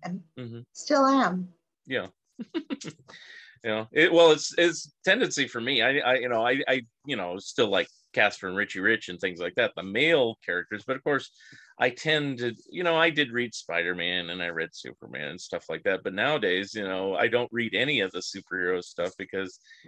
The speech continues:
Speaker 2: it just bores me. I'd rather
Speaker 1: Exactly. It's incredibly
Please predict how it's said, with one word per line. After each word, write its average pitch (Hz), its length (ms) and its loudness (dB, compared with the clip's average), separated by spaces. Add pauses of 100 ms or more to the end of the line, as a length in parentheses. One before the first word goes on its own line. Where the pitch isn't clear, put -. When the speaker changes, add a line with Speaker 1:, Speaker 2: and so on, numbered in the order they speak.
Speaker 2:
it 117 140 -4
just 120 200 -6
bores 123 440 -4
me. 62 200 -10
I'd - 140 -6
rather 196 260 0
Speaker 1:
Exactly. 330 840 2
It's 220 180 -2
incredibly 269 640 4